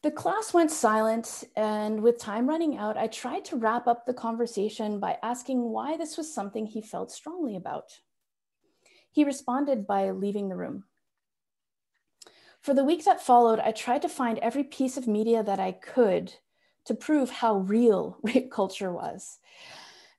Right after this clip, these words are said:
There was the YouTube video gone viral at the time, uh,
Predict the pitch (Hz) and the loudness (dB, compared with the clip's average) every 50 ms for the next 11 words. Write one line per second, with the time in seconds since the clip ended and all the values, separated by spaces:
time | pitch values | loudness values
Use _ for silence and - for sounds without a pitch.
0 | _ _ - 202 247 240 233 220 220 220 208 202 185 - 208 185 208 233 254 254 | _ _ 4 8 10 10 10 10 10 8 8 6 2 -2 -2 0 0 0 0 0
1 | - 240 214 233 226 233 233 226 220 220 214 208 202 185 190 190 185 214 240 269 | -2 -2 0 0 2 4 4 4 4 4 0 0 0 0 2 2 4 4 2 2
2 | 277 262 262 - 262 254 - - 254 240 240 247 262 277 277 277 285 277 - _ | 2 2 2 0 -2 -2 -2 -4 -4 -2 0 -2 -2 0 0 -2 -2 -4 -4 _
3 | - 196 202 208 190 | -4 -2 -2 -2 -2